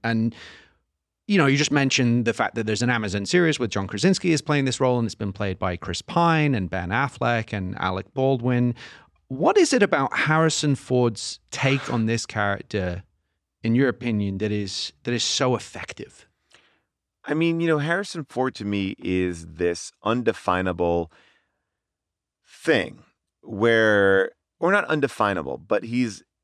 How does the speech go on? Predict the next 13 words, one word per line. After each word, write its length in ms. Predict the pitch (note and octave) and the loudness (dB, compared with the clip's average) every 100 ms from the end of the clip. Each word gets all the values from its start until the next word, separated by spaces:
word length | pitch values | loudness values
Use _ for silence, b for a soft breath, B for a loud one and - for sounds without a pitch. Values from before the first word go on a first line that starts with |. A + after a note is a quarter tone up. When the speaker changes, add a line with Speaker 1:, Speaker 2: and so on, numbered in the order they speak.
| - | -6
Speaker 2:
it's 180 | A2+ | -6
very 320 | G#2 B2+ D3 D3 | -2 0 2 2
hard 340 | B2 A2+ G2 | 2 0 -2
to 500 | - G#2 G2 F#2 F2+ - _ _ _ _ _ _ _ _ | -8 -4 -2 -4 -8 -14 _ _ _ _ _ _ _ _
replicate. 720 | G2+ F#2+ F#2+ D#2 D2+ - - _ _ _ | -6 0 0 -2 -12 -16 -20 _ _ _
He 640 | - C3 C3 C3 B2 A2+ | -10 -4 -4 -4 0 2
is 160 | A2 G2+ | 2 -2
someone 720 | - - C#3 D#3 D3 D3 D3 - | -8 -4 -2 0 -2 -2 -6 -8
that 240 | F#2+ G#2 | -2 -2
I 80 | G2+ | -2
think 360 | - A2 G2+ - | -4 -6 -6 -12
men 760 | F2+ F#2+ G2 G2 G2+ B2+ D#3+ G3 _ _ _ _ _ _ | -8 -4 -2 0 0 -4 -8 -16 _ _ _ _ _ _
find, 960 | - - A#2 A2+ G#2+ G#2 G#2 G2+ F#2 | -20 -4 0 2 2 0 -2 -4 -8